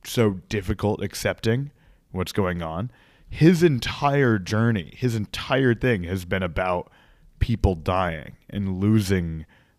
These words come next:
the people that he fights with and, and just not accepting any death.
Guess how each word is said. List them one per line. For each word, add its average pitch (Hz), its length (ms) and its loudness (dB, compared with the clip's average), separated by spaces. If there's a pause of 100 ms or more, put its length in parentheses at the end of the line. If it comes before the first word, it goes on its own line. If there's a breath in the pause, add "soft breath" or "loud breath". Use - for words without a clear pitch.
(160)
the 95 140 -6
people 98 460 2
that 85 220 -6
he 95 180 -4
fights 101 420 0
with 78 280 -4
and, 92 180 -4
and 98 140 -4
just 104 300 -2 (300 soft breath)
not 113 240 0
accepting - 640 -2
any 107 300 0
death. 95 360 0